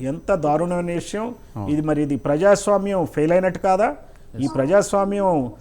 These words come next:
Speaker 1: సంపూర్ణమైన ప్రజాస్వామ్యమా? ఇది కొందరి ప్రజాస్వామ్యం కాదా?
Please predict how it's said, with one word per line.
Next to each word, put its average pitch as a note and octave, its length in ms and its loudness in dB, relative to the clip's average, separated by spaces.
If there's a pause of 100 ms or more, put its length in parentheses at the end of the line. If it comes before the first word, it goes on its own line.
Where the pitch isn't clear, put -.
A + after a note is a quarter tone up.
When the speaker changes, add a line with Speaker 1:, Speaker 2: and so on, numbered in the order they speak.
(140)
Speaker 1:
సంపూర్ణమైన F#3+ 640 2
ప్రజాస్వామ్యమా? F#3+ 840 -2 (460)
ఇది D3 160 0
కొందరి F3 400 2
ప్రజాస్వామ్యం G3+ 720 2
కాదా? G3 320 0